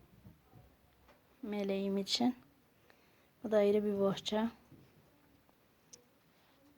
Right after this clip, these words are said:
Bu yine yastığı. Altın yastığı diyorlar.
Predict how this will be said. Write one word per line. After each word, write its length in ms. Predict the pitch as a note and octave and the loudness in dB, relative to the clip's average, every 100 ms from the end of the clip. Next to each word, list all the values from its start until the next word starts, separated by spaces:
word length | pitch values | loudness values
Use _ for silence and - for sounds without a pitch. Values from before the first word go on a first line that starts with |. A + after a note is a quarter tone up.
| - - - - | -20 -20 -20 -8
Bu 40 | |
yine 280 | G#3+ G#3 G3+ | -4 -2 0
yastığı. 680 | G3 G3 F#3+ - G#3 G#3 A#3 - - _ _ | 0 -2 -6 -8 -6 -4 -6 -8 -20 _ _
Altın 300 | G#3+ G#3 G3+ | -4 -2 0
yastığı 580 | G#3 G3+ F#3 - G#3+ G3+ | 0 0 -2 -2 -2 -2
diyorlar. 460 | G3+ G3 G#3+ B3 | 0 0 0 -2